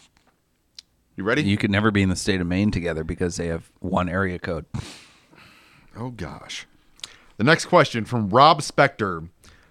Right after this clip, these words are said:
Speaker 1: "With interstate driving, how often do you get to save from R D or laser diffusers that Waze, highway radar, et cetera don't catch? Similarly, how often do gyro binoculars produce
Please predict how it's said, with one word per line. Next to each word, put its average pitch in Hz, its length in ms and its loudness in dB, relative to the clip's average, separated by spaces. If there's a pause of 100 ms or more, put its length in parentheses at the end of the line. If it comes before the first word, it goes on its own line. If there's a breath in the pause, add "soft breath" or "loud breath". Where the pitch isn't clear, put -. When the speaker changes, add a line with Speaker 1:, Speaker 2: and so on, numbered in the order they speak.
(160 soft breath)
Speaker 1:
"With 139 240 4
interstate 196 560 2
driving, 131 480 4
how 131 180 4
often 170 340 4
do 147 80 -6
you 156 140 0
get 139 200 -2
to 135 80 -2
save 147 400 4
from 117 220 2
R 127 240 6
D 127 400 0 (440 soft breath)
or 120 200 6
laser 139 380 6
diffusers 110 640 2
that 104 140 0
Waze, 143 540 2 (340 soft breath)
highway 151 380 6
radar, 143 540 4
et 117 120 -6
cetera 131 420 2
don't 117 260 2
catch? - 460 -2 (480 soft breath)
Similarly, 180 800 4
how 135 200 2
often 175 340 0
do 151 180 2
gyro 139 500 6
binoculars 131 680 2
produce 120 500 0